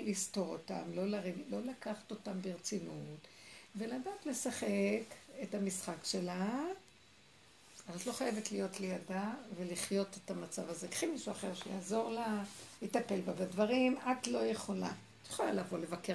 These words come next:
קצת, אל תעשי עניין ממנה. אל תסתרי אותה, תריבי איתה, תוכיחי אותה, למה היא כזאת, כן כזאת, זה ההלכה לא מתירה לך. זה שגם את נשארת עם עצמך בש-,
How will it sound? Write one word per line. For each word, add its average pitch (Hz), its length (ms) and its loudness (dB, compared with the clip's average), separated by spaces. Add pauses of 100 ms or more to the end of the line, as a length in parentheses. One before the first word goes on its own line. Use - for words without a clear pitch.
קצת, 220 220 4 (380)
אל 269 80 6 (100)
תעשי 269 440 2
עניין 214 420 6
ממנה. 185 380 0 (1040)
אל 262 120 0
תסתרי 208 480 4
אותה, 180 260 -2
תריבי 202 320 4
איתה, 180 300 -2
תוכיחי 214 380 0
אותה, 196 180 0
למה 196 220 6
היא 190 140 4
כזאת, 185 360 6
כן 196 180 0
כזאת, 190 340 0
זה 240 100 2
ההלכה 214 320 -2
לא 185 160 2
מתירה 185 360 -4 (100)
לך. - 80 -8 (1600)
זה 254 260 10
שגם - 340 6
את 214 140 2
נשארת 220 340 6
עם 339 120 2
עצמך 226 460 2
בש-, 208 260 6